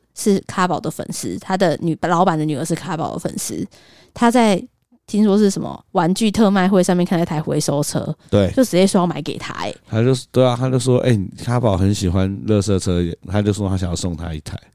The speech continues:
Speaker 2: 除了这一台之外，还有一个是我的国中同学，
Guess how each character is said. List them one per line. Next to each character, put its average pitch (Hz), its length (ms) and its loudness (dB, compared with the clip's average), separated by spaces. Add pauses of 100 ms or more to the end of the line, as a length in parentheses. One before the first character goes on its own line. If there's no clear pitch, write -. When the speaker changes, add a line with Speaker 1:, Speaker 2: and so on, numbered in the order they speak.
(140)
Speaker 2:
除 139 180 6
了 139 80 6
这 143 140 4
一 147 80 4
台 104 180 0
之 104 180 0
外， 101 100 4
还 110 120 4
有 135 60 6
一 127 40 4
个 113 80 2
是 113 140 2
我 95 180 4
的 90 240 -2
国 95 200 0
中 101 160 0
同 87 240 -6
学， - 140 -8